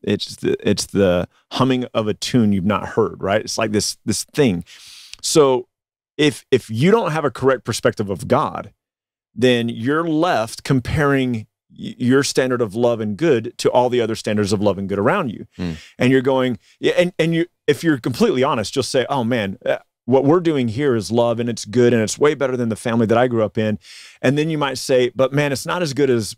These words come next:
Speaker 1: as Pe-, what Pierce and Hannah have." Like, if I'm looking at Pierce and Hannah, man, I'm, I wanna be better. So we do that. W-, the moment, and, and as long as we're doing that, is if I'm comparing myself to Pierce and Hannah, if I'm comparing myself to Micah and Cami, or if,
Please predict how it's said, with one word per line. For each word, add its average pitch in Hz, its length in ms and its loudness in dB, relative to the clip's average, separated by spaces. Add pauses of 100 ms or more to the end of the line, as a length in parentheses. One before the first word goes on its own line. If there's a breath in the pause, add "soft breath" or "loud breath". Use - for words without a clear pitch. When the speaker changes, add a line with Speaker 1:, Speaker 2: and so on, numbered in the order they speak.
Speaker 1:
as 107 180 0
Pe-, - 220 -4
what 113 200 2
Pierce 123 240 2
and 107 80 0
Hannah 107 260 2
have." 87 240 -4
Like, 101 180 0
if 127 200 2
I'm 123 160 0
looking 143 240 -2
at - 80 -8
Pierce 156 200 -2
and 151 80 -8
Hannah, 147 240 -2
man, 110 200 0
I'm, 117 160 -4 (420 soft breath)
I - 80 0
wanna 127 220 2
be 127 120 0
better. 117 480 -2
So 135 240 4
we 131 180 0
do 135 240 0
that. 180 260 -4 (460 loud breath)
W-, - 200 -4
the 139 140 2
moment, 151 720 2 (640)
and, 147 340 -2
and 156 160 0
as 135 160 -2
long 202 200 0
as 254 100 -4
we're 254 80 -2
doing 156 220 0
that, 113 140 0
is 101 140 -4
if 127 180 -6
I'm 165 140 0
comparing 165 320 -2
myself 135 320 -2
to 101 80 -6
Pierce - 260 2
and 110 80 2
Hannah, 104 180 2
if 87 100 -4
I'm 110 100 0
comparing 127 460 2
myself 117 320 0
to 104 80 -6
Micah 110 300 0
and 107 120 -4
Cami, 101 280 -4
or - 40 -4
if, - 420 -16